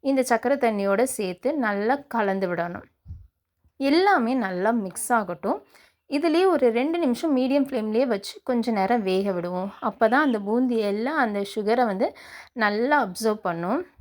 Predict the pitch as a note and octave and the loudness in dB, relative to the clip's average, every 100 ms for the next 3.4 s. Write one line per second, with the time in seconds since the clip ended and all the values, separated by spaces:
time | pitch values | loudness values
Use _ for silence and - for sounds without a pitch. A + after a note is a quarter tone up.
0 | - A#3 C#4 D4 C4 C#4+ A#3 F#3+ G#3 C#4 | -6 -2 2 2 2 -2 0 -2 -4 -2
1 | B3 G#3 A3 C4+ C#4 G#3+ - - G#3+ - | -2 -2 -2 0 0 -2 -4 -4 -4 -8
2 | _ C4 C4+ G#3+ F#3+ F3+ F#3+ D4 G#3+ F3 | _ 0 0 -2 -2 -2 -2 -2 0 -2
3 | E3+ F3+ E3+ F#3 | -4 -6 -14 -16